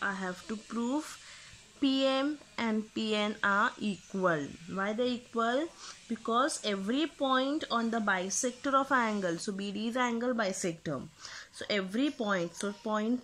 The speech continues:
P is equidistant from point M and from point N. So I have to prove P M and P N are equal. Now what is given?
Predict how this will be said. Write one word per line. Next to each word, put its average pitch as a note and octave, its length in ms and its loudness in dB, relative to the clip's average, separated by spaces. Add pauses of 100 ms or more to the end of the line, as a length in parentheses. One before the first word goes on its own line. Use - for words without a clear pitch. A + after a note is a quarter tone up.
(100)
P B3 360 0
is B3+ 200 0
equidistant A#3 1000 -2 (320)
from A3 200 2
point G3+ 440 2
M A3+ 320 2 (160)
and G3+ 180 -2
from - 440 0
point G3 480 0 (200)
N. D#3+ 340 -2 (100)
So G3+ 100 0
I F#3+ 40 2
have F#3+ 100 -6
to G#3+ 80 -2
prove B3 320 -2 (180)
P A3+ 220 0
M B3 320 0
and A3 260 -2
P F#3+ 160 -2
N F3+ 160 0
are G#3+ 140 4 (420)
equal. E3 480 0 (640)
Now F#3 60 -2
what A#3+ 160 6
is D4+ 160 0
given? C#4+ 400 2